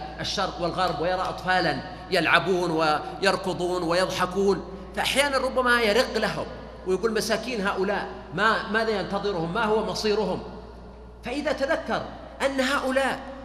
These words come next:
وأمثالهم ممن ماتوا على الكفر ولكنهم دون ال-، الحلم ودون البلوغ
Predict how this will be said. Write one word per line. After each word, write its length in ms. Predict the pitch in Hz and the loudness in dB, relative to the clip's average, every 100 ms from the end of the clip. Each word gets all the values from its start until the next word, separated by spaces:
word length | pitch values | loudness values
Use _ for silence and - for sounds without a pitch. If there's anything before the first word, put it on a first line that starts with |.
| - | -8
وأمثالهم 640 | - 214 262 285 285 269 247 | -2 2 2 4 6 6 6
ممن 400 | 240 233 220 208 | 2 0 -2 2
ماتوا 380 | 262 254 220 185 | 2 2 0 0
على 240 | 202 196 - | 2 0 0
الكفر 440 | 175 170 262 240 | -2 0 0 2
ولكنهم 580 | 196 190 190 254 214 190 | 2 2 0 0 0 0
دون 220 | 185 302 | 2 2
ال-، 240 | 254 202 156 | 2 0 -4
الحلم 480 | 170 - 233 208 175 | -6 -2 0 2 2
ودون 280 | 208 294 | 2 4
البلوغ 500 | 247 185 190 190 185 | 2 2 2 4 2